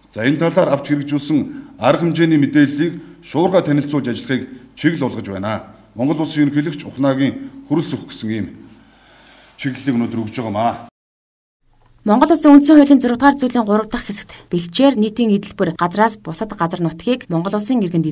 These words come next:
Speaker 2: дизэмшүүлнэ гэж заасан байдаг. Тухай бол иргэн өмжилсан газар нутгийнхаа эрхийг шилжүүлэх бол төр тодорхой хяналт тавина гэж үндсэн хуулинд заасан. Тиймээс төрийн байгууллагын эрх бүхий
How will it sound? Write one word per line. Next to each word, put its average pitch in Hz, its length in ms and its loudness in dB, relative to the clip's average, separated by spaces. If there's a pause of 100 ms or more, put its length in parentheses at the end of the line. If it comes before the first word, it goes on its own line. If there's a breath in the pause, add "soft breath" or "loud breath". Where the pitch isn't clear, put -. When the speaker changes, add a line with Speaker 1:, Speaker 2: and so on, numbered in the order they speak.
(120)
Speaker 2:
дизэмшүүлнэ 208 320 -4
гэж 160 240 -8
заасан 160 320 -6
байдаг. 160 320 -6
Тухай 247 320 0
бол 277 160 0
иргэн 240 240 4
өмжилсан 240 480 -2
газар 202 320 -4
нутгийнхаа 180 400 -6
эрхийг 165 240 -6
шилжүүлэх 196 480 -6
бол 240 160 -2
төр 214 240 -8
тодорхой 185 560 -4
хяналт 214 320 -4
тавина 180 240 -2
гэж - 240 -8
үндсэн 180 320 -4
хуулинд 165 320 -2
заасан. 170 480 -2
Тиймээс 254 320 0
төрийн 226 240 0
байгууллагын 202 480 0
эрх - 160 -10
бүхий 214 240 -6